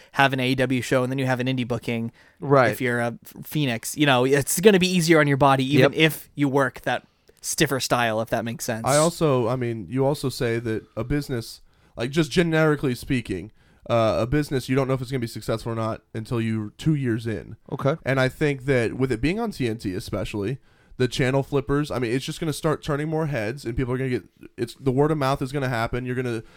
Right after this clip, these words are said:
Speaker 3: be more familiar with the characters and really get into it.
Speaker 1: Yeah.
Speaker 3: 'Cause, I mean, W C W didn't just, I mean, obviously they had to bring the outsiders in.
Speaker 1: Yeah. And
Speaker 3: But
Speaker 1: they didn't even,
Speaker 3: still.
Speaker 1: like, they didn't even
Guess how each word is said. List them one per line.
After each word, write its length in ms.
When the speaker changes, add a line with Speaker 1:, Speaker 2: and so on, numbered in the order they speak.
Speaker 3:
be 140
more 200
familiar 380
with 100
the 80
characters 540
and 80
really 180
get 140
into 320
it. 180
Speaker 1:
Yeah. 220
Speaker 3:
'Cause, 120
I 20
mean, 160
W 220
C 120
W 340
didn't 240
just, 240
I 60
mean, 320
obviously 340
they 120
had 140
to 40
bring 220
the 80
outsiders 500
in. 240
Speaker 1:
Yeah. 340
And 140
Speaker 3:
But 60
Speaker 1:
they 80
didn't 240
even, 200
Speaker 3:
still. 240
Speaker 1:
like, 160
they 200
didn't 280
even 480